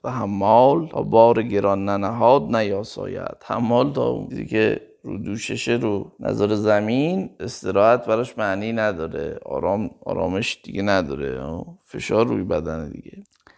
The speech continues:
و مردم هزار سال تا از دشمن مستولی ایمن نگردد، گرمی سینهٔ او نیارامد. آدم هم اینجوریه، بیمار باید سالم بشه که مزهٔ غذا رو بفهمه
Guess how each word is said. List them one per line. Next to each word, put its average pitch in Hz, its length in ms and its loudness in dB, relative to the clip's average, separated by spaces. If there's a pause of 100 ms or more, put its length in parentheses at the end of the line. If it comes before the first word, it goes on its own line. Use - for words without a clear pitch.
(520)
و 113 80 0
مردم 110 720 4
هزار 120 540 6
سال 120 480 4
تا 107 220 4
از 113 160 -2
دشمن 120 440 -4
مستولی 110 880 -2
ایمن 107 420 0
نگردد، 98 720 4 (480)
گرمی 101 480 4
سینهٔ 107 600 -4
او 113 380 0
نیارامد. 76 1080 -2 (880)
آدم 110 340 2
هم 143 180 2
اینجوریه، 98 760 -6
بیمار 113 400 2
باید 113 200 2
سالم 104 500 -2
بشه 151 240 0
که 139 180 4 (260)
مزهٔ 123 380 2
غذا 120 380 2
رو 117 100 4
بفهمه 104 720 -4